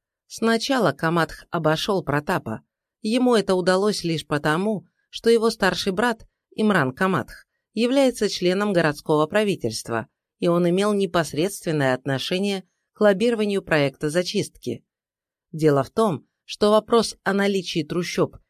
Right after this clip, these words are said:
на территории памятника архитектуры, охраняемого государством, поднимался много раз за последние десять лет, но до принятия решения ни разу не доходило.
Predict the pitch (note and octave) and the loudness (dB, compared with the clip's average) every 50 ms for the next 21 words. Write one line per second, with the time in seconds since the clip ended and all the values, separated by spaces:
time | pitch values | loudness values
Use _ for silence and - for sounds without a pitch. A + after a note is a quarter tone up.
0 | _ _ - F#3 F3+ E3+ F3 F#3 F3+ F3+ F3+ F3 E3 D#3+ D#3 D3+ - F3+ E3+ D#3 | _ _ -2 0 0 0 2 0 0 0 2 2 2 2 2 0 0 0 0 0
1 | D3 D3 - D3+ D3+ D3 - D3 C3+ - D3 D3 C3+ - - C#3 - D3 D3 - | -2 -2 -2 -4 -2 0 0 0 0 0 -2 -4 -4 -6 -8 -6 -6 -6 -6 -4
2 | - B3 A3 D#3 A2+ - _ _ _ _ - E3 D#3+ - F3 E3 E3+ F3 E3 D3+ | -2 -2 0 0 -2 -4 _ _ _ _ -2 -2 0 2 2 2 2 2 2 0
3 | C#3+ C#3+ C#3 C#3+ D3+ D#3+ F3 E3+ - G3+ F3+ F3+ C#3 A#2+ A2+ - - A2 A#2 A2 | 0 0 0 0 0 -2 -2 -4 -2 -2 0 0 0 0 -2 -6 -10 -10 -10 -10
4 | G2+ - _ _ _ _ _ _ _ _ _ - G#3+ A3 G#3+ A3+ A#3 A#3+ C4 B3+ | -10 -12 _ _ _ _ _ _ _ _ _ -2 -2 0 2 2 0 0 0 -2
5 | B3 - B3+ A#3 A#3 A3+ A3+ A3 A3+ C4 C4+ A3+ C#3+ B2 C3 C3 - D3 D3 C#3+ | -2 -2 -2 0 0 0 0 2 0 0 0 -2 -2 -2 -4 -4 -2 -2 -4 -2
6 | - D#3 D3 C#3+ D3+ D#3 D#3 D#3 D3+ D#3 C#3+ C#3 - F3 F3 G#3 G3+ E3+ A2+ - | -2 -2 -2 0 0 -2 -2 -2 0 -2 -2 -2 -2 -4 -4 -2 -2 -2 -2 -4
7 | - _ _ _ _ _ _ _ _ _ _ - F#3+ G#3+ B3 C#4+ A#3+ E3+ E3+ F#3 | -8 _ _ _ _ _ _ _ _ _ _ -2 0 2 2 2 4 4 4 4
8 | F3+ F3 E3+ E3 E3 D#3+ D3 C#3 - - D3 C#3 C3+ C3+ - - A3 A#3 G#3+ D#3+ | 4 2 -2 0 0 0 0 0 0 0 0 0 0 -2 -4 -2 -2 0 0 0
9 | C3+ B2 A#2+ - _ _ _ _ _ A3+ A#3 A#3+ G#3+ F#3 D#3 C#3+ D3+ D#3+ F3 F3+ | -2 -2 -4 -8 _ _ _ _ _ 0 0 2 4 4 2 2 0 -2 -2 -2
10 | F3+ G3 - A#3 A3+ A3 F#3 E3+ C3 A2+ A2+ F2+ | -2 -2 0 0 0 0 0 -2 -2 -2 -4 -6